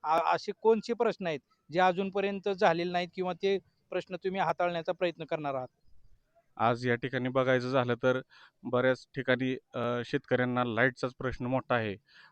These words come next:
Speaker 2: आणि आपण बघायला गेलं तर घरकुलांसाठी, अ, मला प्रयत्न करावा लागणार आहे, कारण की जाईल त्या ठिकाणी लोकांचं म्हणणं येतं की आम्हाला या ठिकाणी घराची व्यवस्था व्हायला पाहिजे.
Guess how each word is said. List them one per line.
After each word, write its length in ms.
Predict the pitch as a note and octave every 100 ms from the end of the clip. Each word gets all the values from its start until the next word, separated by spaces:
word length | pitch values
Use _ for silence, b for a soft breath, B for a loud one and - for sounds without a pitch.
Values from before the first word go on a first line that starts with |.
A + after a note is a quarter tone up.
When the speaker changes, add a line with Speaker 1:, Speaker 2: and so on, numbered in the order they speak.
| -
Speaker 2:
आणि 380 | A2+ B2 B2 B2 b b b -
आपण 280 | A#2+ C3+ B2+
बघायला 300 | B2+ B2+ B2+
गेलं 220 | B2+ B2 B2+
तर 120 | B2+
घरकुलांसाठी, 1200 | B2 A#2+ - B2 B2+ B2+ C3 _ - A#2+ B2+ C3 - _ -
अ, 180 | B2
मला 220 | A#2+ A#2+ A#2
प्रयत्न 300 | B2+ B2 A#2
करावा 260 | B2 B2
लागणार 300 | C3+ A#2+ A#2+
आहे, 180 | A#2+ G#2+
कारण 300 | - A#2 A#2
की 100 | B2
जाईल 240 | A#2+ B2+ A#2+
त्या 160 | C3
ठिकाणी 440 | A#2+ A#2+ B2 B2 C3 B B B -
लोकांचं 420 | B2 C3 B2+ C3
म्हणणं 240 | B2+ B2
येतं 200 | A#2+ A#2
की 120 | A#2+ A#2+
आम्हाला 340 | A#2 A#2+ B2
या 160 | B2+ A#2
ठिकाणी 320 | A#2 A#2+ A#2
घराची 360 | A#2+ A2+ -
व्यवस्था 340 | A#2+ A#2 A2 A2+
व्हायला 220 | A#2+ B2+
पाहिजे. 340 | C3 A#2+ G#2